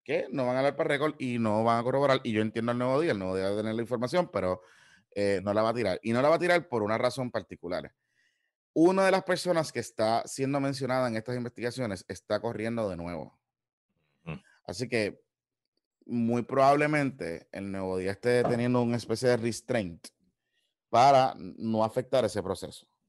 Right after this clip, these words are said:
Speaker 1: Pero como a mí me importa un bicho, y a nosotros también, y no tenemos ningún tipo de invested en esta, en esta si-, en ese, en esta situación, le vamos a decir por dónde que va la cosa.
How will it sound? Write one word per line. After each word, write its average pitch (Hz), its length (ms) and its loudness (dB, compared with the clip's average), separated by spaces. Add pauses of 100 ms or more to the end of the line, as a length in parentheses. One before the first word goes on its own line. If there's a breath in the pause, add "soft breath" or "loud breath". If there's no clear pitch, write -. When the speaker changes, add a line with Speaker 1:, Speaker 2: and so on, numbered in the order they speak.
(720)
Speaker 1:
Pero 254 240 6
como 233 160 6
a 214 40 6
mí 220 80 4
me 226 80 4
importa 208 280 0
un 196 100 0
bicho, 151 260 -2 (160)
y 143 80 -6
a 143 40 0
nosotros 135 360 -2
también, 131 320 -8 (300)
y 131 120 -4
no 123 120 2
tenemos 135 320 2
ningún 123 300 4
tipo 131 240 2
de 123 80 4
invested 110 440 2
en 110 120 -2
esta, 110 520 0
en 113 140 -6
esta 113 200 -6
si-, 135 220 -8
en 127 140 -4
ese, 135 240 -6
en 123 140 -4
esta 135 140 -8
situación, 175 400 -4 (380 loud breath)
le 135 240 6
vamos 123 260 6
a 117 100 6
decir 113 240 0
por 98 120 -4
dónde 90 200 -2
que 87 100 -6
va 85 140 -2
la 76 100 -8
cosa. - 360 -20